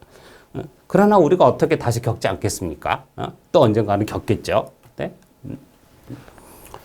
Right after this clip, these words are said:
아, 그렇다면 고통은 뭘까요? 어, 사실 고통이나 괴로움에 대한 연구들이 이 심리학에서는 굉장히 적습니다.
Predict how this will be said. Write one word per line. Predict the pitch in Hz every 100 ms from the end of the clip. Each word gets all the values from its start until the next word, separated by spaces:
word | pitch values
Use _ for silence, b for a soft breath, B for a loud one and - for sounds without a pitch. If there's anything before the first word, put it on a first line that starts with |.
| B B B B B B B
아, | B B
그렇다면 | - 180 233 247
고통은 | - 131 190 220 254
뭘까요? | 170 - 143 85 117 262 - _
어, | 123 - b b
사실 | - 180 -
고통이나 | 120 120 196 196 165 175 -
괴로움에 | 107 113 151 170 160
대한 | 135 117 104
연구들이 | 107 110 101 87 92 123 - - 214 240 _
이 | - 82 87
심리학에서는 | 170 185 165 98 101 139
굉장히 | 110 123
적습니다. | 139 117 - 113 92 80 69